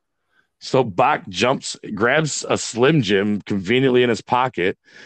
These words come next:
and <laughs> jacks somebody's truck, hot wires it real quick, and his lackeys jump in the back, and he takes off. But in all reality, it wasn't Logan, it was somebody else, uh, that wanted to just party with him. And that was the end of the show.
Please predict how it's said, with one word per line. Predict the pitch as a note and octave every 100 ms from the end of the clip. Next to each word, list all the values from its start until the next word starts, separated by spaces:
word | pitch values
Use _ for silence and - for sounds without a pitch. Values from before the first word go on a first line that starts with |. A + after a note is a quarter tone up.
| -
and | A#2+ A2+
<laughs> |
jacks | F2 F2+ F3+ E3+ -
somebody's | - D#3+ D3+ D3 C3+
truck, | - D#3 D3 - _ _ _ _
hot | - D#3+ -
wires | C3+ C3+ A#2+
it | B2+
real | A#2+ B2
quick, | - B2 A#2+ - _ _ _ -
and | G#2+ G#2+
his | G2+
lackeys | A#2+ B2 A#2+
jump | G2+ A2 G#2+
in | G#2+
the |
back, | F#2+ G#2+ G#2
and | G2+
he | F#2
takes | G#2+ G#2 -
off. | G#2+ F#2+ F2 _ _ _ _ -
But | G#2+ A2
in | G#2+
all | A2 A#2
reality, | A#2 A#2 B2+ A2 G2 G2+
it | G2
wasn't | G#2+ B2 B2
Logan, | - B2 G#2+ F2 F2+ G2 _ _ _ _ -
it | A#2
was | A2 A2 G2
somebody | - C3 B2+ G#2 G#2+
else, | A#2+ G2 G#2 - - _
uh, | - G2+ G2 G2 F#2 F2 E2 - -
that | G2+ F#2
wanted | G2+ G2
to | F#2
just | F2+ G2 -
party | A#2 G2
with | F2+ E2+
him. | E2+ F2+ _ _ _ _ _ _ _ _ _ _ _ _ _ _ _ _ _ -
And | F#2+ F#2 F2+
that | F#2
was | F2+ F#2+
the | G#2+
end | G2+
of |
the | F#2+
show. | - A#2 F#2+